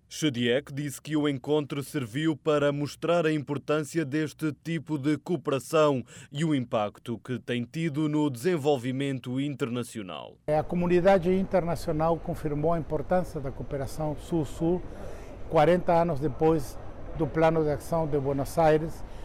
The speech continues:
Speaker 2: e a cooperação Sul-Sul tem mostrado ser um instrumento essencial para melhorar as condições de vida da humanidade. As parcerias entre os países do Sul têm obtido extraordinários resultados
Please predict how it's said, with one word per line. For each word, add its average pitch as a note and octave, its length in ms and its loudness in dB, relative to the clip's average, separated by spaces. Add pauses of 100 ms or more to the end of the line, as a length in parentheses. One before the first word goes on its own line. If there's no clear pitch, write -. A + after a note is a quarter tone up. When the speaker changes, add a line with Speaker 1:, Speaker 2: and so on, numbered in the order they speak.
(320)
Speaker 2:
e D#3+ 80 2
a D#3+ 60 4
cooperação E3 460 2
Sul-Sul F#3+ 400 0
tem F#3 200 2
mostrado F3+ 500 2
ser E3 180 -2
um E3+ 140 0
instrumento D#3 760 -2
essencial D#3+ 720 0 (560)
para D#3 240 6
melhorar D#3 720 4 (180)
as D#3 100 -4
condições D#3+ 600 -2
de D3 120 0
vida D3 400 2 (300)
da D#3 100 4
humanidade. C#3 800 2 (340)
As D3+ 120 -2
parcerias F#3 760 6
entre D#3 200 -4
os B2+ 60 -6
países D#3+ 460 0
do C#3 140 -4
Sul G3 320 2 (440)
têm E3+ 180 2
obtido F3+ 460 4
extraordinários E3+ 920 4
resultados D3+ 720 2